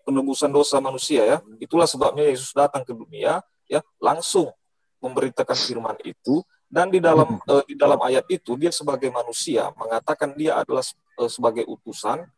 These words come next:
Speaker 1: sebagai penyampai firman, ya, yang diberitakan atas kehendak Sang Bapa. Dan di ayat kesepuluhnya dikatakan, ya, dikatakan,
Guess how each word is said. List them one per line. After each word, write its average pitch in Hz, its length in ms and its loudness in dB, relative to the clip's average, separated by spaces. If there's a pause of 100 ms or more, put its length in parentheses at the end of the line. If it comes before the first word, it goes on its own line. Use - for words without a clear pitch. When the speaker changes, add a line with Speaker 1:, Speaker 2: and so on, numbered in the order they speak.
(220)
Speaker 1:
sebagai 165 480 -2
penyampai 147 400 -4
firman, - 560 -6 (160)
ya, 143 160 -2 (320)
yang 160 240 0
diberitakan 147 640 -2
atas - 240 0
kehendak 147 320 -2
Sang 147 160 -6
Bapa. 151 320 0 (400)
Dan 233 240 2
di 214 80 -4 (320)
ayat 220 160 4
kesepuluhnya 160 880 -6 (160)
dikatakan, - 880 -8
ya, - 160 -10 (240)
dikatakan, 123 640 -2